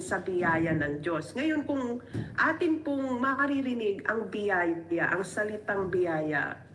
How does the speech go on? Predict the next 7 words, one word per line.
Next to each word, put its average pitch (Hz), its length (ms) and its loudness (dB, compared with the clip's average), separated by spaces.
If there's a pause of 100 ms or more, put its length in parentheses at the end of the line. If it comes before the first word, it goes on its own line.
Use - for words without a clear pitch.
ang 220 160 0
biyaya 247 560 2
po 196 240 0
ay 160 560 -2
hindi 233 320 -6
po 214 240 -4
natin, 170 800 0